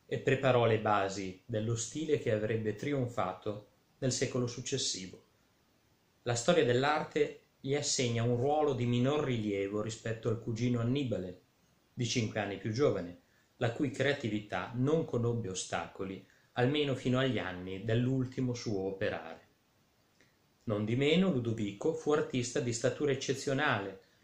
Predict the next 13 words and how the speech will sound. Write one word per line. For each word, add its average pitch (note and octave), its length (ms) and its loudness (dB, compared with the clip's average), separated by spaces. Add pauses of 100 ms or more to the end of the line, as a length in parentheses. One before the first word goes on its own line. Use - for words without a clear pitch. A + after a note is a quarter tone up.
scopritore B2 600 2
di A#2 60 0
un A2+ 100 2
repertorio A2 560 0
insolito A2+ 460 0
di G2+ 100 -4
sentimenti G#2+ 840 -2
e - 20 0
di B2 140 -2
forme F#3 480 -2
nelle C3+ 260 0
quali A#2+ 240 2
trasmetterli, G#2 880 -4